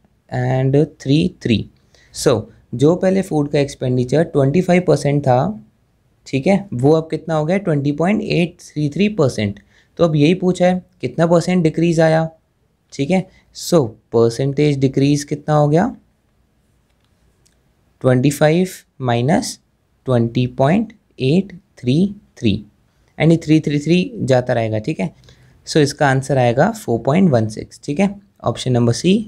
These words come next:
is your answer। So that is it for the video। These were the solutions from twenty-eight to thirty। I hope आपके समझ में आया होगा। कोई भी दिक्कत हो तो उसे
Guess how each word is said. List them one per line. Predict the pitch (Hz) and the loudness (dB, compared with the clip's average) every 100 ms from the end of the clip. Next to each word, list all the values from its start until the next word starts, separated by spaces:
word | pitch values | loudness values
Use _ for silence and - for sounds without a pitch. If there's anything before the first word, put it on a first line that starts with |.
| - | -6
is | 117 | 0
your | 131 180 - 120 | 2 0 -2 -4
answer। | 104 110 110 - _ - | -4 -4 -6 -8 _ -4
So | 147 127 | 0 2
that | 113 | 0
is | 127 147 | 2 0
it | 147 | 0
for | 156 | 0
the | 151 | 0
video। | 143 139 156 240 226 127 | 0 0 0 0 -4 -4
These | 131 | 0
were | 135 | 0
the | 139 143 | 0 -2
solutions | 139 143 151 151 | -4 -2 -2 -2
from | - 131 | -2 -2
twenty-eight | 120 117 127 135 | -2 0 2 0
to | 135 131 | -2 -4
thirty। | 110 - 196 226 - 127 | -6 -4 -6 -6 -10 -10
I | 123 | -2
hope | 180 202 | 0 0
आपके | 185 170 | -2 -4
समझ | 156 135 131 | -6 -4 -2
में | 135 | -2
आया | 123 | 0
होगा। | 120 117 160 214 - _ _ | 0 0 0 -2 -8 _ _
कोई | - 170 | 0 2
भी | 175 | 2
दिक्कत | 208 208 196 | 0 0 -2
हो | 202 | 0
तो | 202 | 0
उसे | 160 | -2